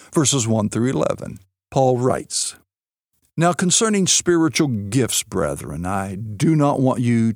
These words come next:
to be ignorant. You know that you were Gentiles, carried away to these dumb idols, however you were led.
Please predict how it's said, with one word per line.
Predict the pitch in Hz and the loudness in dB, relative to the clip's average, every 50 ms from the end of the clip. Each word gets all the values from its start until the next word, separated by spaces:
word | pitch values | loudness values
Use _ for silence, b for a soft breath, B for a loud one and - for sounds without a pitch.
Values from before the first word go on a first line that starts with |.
| - _ | -4 _
to | - 135 | -6 -4
be | 120 107 120 120 - - - | -2 0 0 -2 -2 -2 -2
ignorant. | 120 110 98 95 - - - 64 62 - 101 | -2 -2 -4 -6 -8 -8 -8 -8 -8 -6 -6
You | 98 110 123 123 120 113 | -2 0 2 2 2 2
know | 113 120 127 147 175 180 151 131 | 2 4 4 4 4 4 4 4
that | 123 139 123 123 | 2 2 0 2
you | 131 147 165 170 | 2 2 2 2
were | 147 175 180 | 2 2 0
Gentiles, | 160 123 - 160 165 160 131 - - 107 62 - - 62 64 67 - - - | 0 0 0 0 0 0 -2 -4 -4 -6 -6 -6 -10 -12 -14 -12 -10 -10 -6
carried | - - 160 160 151 160 165 | -2 0 2 2 4 2 2
away | 156 127 117 110 107 104 107 110 | 2 2 2 2 2 2 2 0
to | 110 | -2
these | 107 104 117 117 113 101 | -2 0 0 -2 -2 0
dumb | 98 117 117 117 110 | 0 0 2 2 2
idols, | 98 92 95 101 104 104 104 104 - | 2 2 0 0 -2 -4 -4 -4 -2
however | - 110 110 107 113 113 113 104 113 117 | 0 0 2 2 2 2 0 0 0 -2
you | 107 110 110 113 | 0 0 0 0
were | 110 117 | 0 0
led. | 117 113 110 101 85 73 - - - 107 | 0 0 0 -2 -4 -6 -8 -10 -12 -14